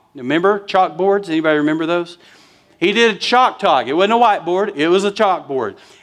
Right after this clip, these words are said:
And it was huge. And he would do these chalk talks, and he would bring the good news, the gospel. And you have to understand, I didn't know Jesus. I believed in God, but I'd only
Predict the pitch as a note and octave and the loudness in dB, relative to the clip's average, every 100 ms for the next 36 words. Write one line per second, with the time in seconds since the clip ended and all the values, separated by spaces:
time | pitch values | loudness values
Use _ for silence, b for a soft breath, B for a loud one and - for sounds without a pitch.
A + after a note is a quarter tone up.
0 | B D#3+ F3 C#3+ D3+ D#3 B3 B3 F#3+ C#3 | B 0 0 -2 -8 -2 0 4 4 2
1 | A#2+ D3+ F#3 B3 G3+ G#3 G#3 D#3+ C#3+ - | -2 -4 -2 -2 -2 -2 -2 -2 -4 -6
2 | - A3+ B3+ - - C3+ C3 - - B | -6 2 2 2 0 2 2 0 -14 B
3 | B B E3 E3 F#3+ F3+ C#3 A#2+ D3 F#3+ | B B -6 -4 -4 -2 -2 -2 0 0
4 | A#3 A#3+ E3+ C3+ C#3+ E3+ D3 D#3 C#3 G#2 | 0 -2 -2 -2 -2 -2 -2 -2 -2 -4
5 | - - B B D#3 C3 E3+ F3 E3+ A#2+ | -12 -20 B B -6 0 2 2 -2 -10
6 | A#2+ D#3+ A3+ B3+ F#3+ - C4+ C#3+ A#2 - | -6 -2 -2 -2 -6 -2 0 0 -4 -10
7 | - F#3+ G#3+ G3 F3 E3 C#3+ C#3+ A#2+ B2+ | -4 -2 -2 -2 0 -2 -2 -6 -6 -10
8 | D#3+ - - B B B B F3+ F#3 G3 | -12 -14 -18 B B B B -2 -2 -4
9 | C4 G3+ E3+ D#3 F#3 G#3 C#3+ C#3 A2 - | -4 -2 -2 2 2 4 2 0 -2 -16
10 | b b b C#3+ D#3+ D#3+ D#3 G#3 G3+ F3 | b b b -2 0 0 -2 -2 -2 -4